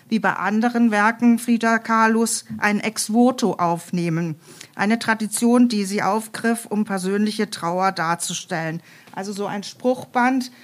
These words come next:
was auf, ähm, bestimmten Emailtäfelchen in den mexikanischen Kirchen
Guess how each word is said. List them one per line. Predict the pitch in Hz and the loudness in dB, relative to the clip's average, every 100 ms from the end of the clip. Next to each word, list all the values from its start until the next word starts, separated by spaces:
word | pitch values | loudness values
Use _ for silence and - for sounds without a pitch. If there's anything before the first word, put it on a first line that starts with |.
| - | -10
was | - 208 - | -4 -4 -2
auf, | 202 196 - - | -2 -2 -6 -8
ähm, | 196 190 180 - _ - | -6 -6 -10 -16 _ -10
bestimmten | 220 - 262 - 226 | -8 -4 -4 -2 -2
Emailtäfelchen | 214 208 214 233 240 240 247 254 254 262 - 233 226 | 0 2 4 4 4 2 0 0 0 -2 2 2 2
in | 226 | 2
den | 220 214 208 | 0 0 -2
mexikanischen | 220 220 233 - 214 233 240 - 220 214 - - | -2 -4 -6 -2 2 4 2 2 0 -2 -12 -16
Kirchen | - 247 277 - 262 247 | 0 2 2 0 0 0